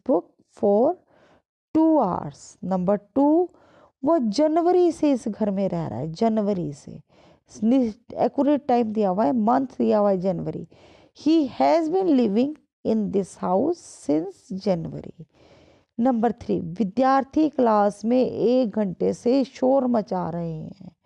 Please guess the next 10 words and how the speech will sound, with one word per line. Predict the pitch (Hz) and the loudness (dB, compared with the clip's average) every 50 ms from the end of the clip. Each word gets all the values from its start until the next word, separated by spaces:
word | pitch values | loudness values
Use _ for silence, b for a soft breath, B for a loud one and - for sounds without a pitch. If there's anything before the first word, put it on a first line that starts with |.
| b b b b b b b b b - | b b b b b b b b b -4
The | 202 262 277 269 | 0 0 0 0
students | - - - _ 285 294 302 262 330 339 339 311 262 - - - | -2 -6 -6 _ 0 2 2 4 2 2 2 0 -4 -8 -4 0
have | 233 233 240 214 196 | 2 2 2 2 2
been | 196 240 226 202 175 185 | 0 0 0 -2 -4 -2
making | 185 208 196 - - - 247 262 277 262 | -2 -2 -2 -2 -2 -2 -2 0 0 0
a | - - 220 214 | 0 0 0 0
noise | 190 185 185 190 208 233 269 294 302 294 - - b b b b b b b b _ - | -2 -2 0 0 2 2 2 2 0 0 -4 -10 b b b b b b b b _ -6
for | - 240 240 254 277 311 311 269 220 220 | -2 0 2 2 2 0 -2 -2 -2 0
one | 226 208 180 165 156 | 0 0 -2 -4 -8
hour। | 160 - 139 - - 160 | -8 -10 -12 -14 -16 -18